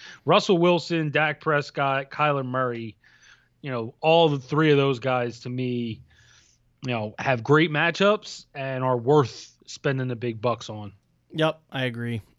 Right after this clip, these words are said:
Speaker 2: Um, you know, I always tell you guys either it's a go heavy on the,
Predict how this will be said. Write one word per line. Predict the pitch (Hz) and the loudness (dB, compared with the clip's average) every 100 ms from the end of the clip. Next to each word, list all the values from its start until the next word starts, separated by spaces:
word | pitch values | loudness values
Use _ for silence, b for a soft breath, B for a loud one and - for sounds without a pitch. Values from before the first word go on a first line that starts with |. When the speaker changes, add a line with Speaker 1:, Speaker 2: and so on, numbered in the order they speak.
| - | -4
Speaker 2:
Um, | 135 131 131 127 123 B B B B | 0 2 0 0 -4 B B B B
you | 151 | 0
know, | 160 | 4
I | 170 | 4
always | 175 165 | 4 0
tell | 160 | 0
you | 151 | 0
guys | 151 147 139 | 0 0 0
either | 147 143 139 | -4 -4 -4
it's | 127 135 - - | -4 -6 -10 -6
a | 131 127 123 123 | -4 -2 -4 -4
go | 131 151 147 | -2 0 0
heavy | 156 151 147 | 0 -2 -2
on | 143 139 | -2 -2
the, | 135 127 123 | -4 -4 -6